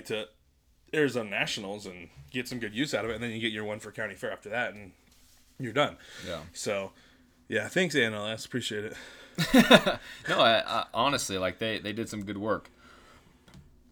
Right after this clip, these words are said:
Speaker 2: Excuse me. Now the Pepsi's making me burp. <laughs> Now, um, when did you start showing? So your family's, your family's very involved in Arizona ag-, agriculture, raising alfalfa, raising cotton.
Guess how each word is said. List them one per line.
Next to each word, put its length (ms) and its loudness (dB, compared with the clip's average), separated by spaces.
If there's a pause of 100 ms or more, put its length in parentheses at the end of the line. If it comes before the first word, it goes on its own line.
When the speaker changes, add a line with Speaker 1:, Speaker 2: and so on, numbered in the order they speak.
Speaker 2:
Excuse 300 -4
me. 160 -4
Now 240 2
the 100 0
Pepsi's 380 4 (140)
making 300 12
me 180 6
burp. 360 8
<laughs> 960 12 (720)
Now, 460 8 (180)
um, 580 4
when 220 0
did 180 -2
you 380 -2
start 480 2
showing? 400 2
So 180 4
your 160 0
family's, 600 2 (340)
your 80 2
family's 300 6
very 720 6
involved 600 4
in 100 0
Arizona 480 2
ag-, 260 6 (320)
agriculture, 680 2
raising 340 0
alfalfa, 640 2
raising 360 -2
cotton. 640 2